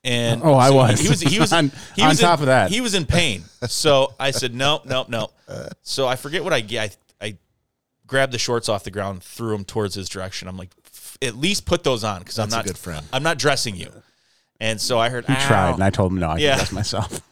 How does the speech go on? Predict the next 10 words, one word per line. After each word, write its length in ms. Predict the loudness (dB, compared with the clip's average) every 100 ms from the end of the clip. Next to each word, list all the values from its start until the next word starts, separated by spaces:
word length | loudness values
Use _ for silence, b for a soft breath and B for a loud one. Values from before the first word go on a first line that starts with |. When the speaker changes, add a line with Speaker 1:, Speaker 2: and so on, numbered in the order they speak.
| _
Speaker 2:
<laughs> 180 | _
Speaker 1:
"Ow, 600 | -6 -2 0 0 -2 -4 -8 _
ah, 340 | -2 0 0 -2 -2
ow." 640 | 0 0 2 2 2 0
So 200 | -2 -4
finally 340 | -2 -4 -2
he 80 | -4
puts 260 | -4 -6 -6
'em 100 | -4
on, 320 | -2 -2 -4